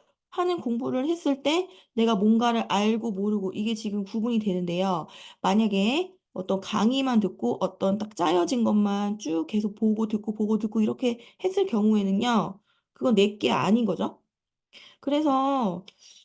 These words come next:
음 제가 인제 그거를 봤을 때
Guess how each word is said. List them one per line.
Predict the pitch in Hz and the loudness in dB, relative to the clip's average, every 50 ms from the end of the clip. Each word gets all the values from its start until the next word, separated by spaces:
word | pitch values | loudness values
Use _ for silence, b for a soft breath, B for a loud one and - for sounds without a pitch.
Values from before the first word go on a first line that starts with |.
| _ 247 | _ -4
음 | 247 247 247 247 247 247 240 247 | -2 0 0 0 0 0 0 0
제가 | 240 - 247 247 247 240 | 0 0 0 2 2 2
인제 | 233 220 214 | 2 0 0
그거를 | - - 247 233 240 247 262 240 247 | 0 -2 -2 -2 0 0 0 0 0
봤을 | - 220 190 196 - 233 226 | 0 -2 -2 -2 -4 -6 -4
때 | - 214 214 214 220 226 226 226 208 180 160 190 | 0 2 2 4 4 2 2 0 0 0 -2 -6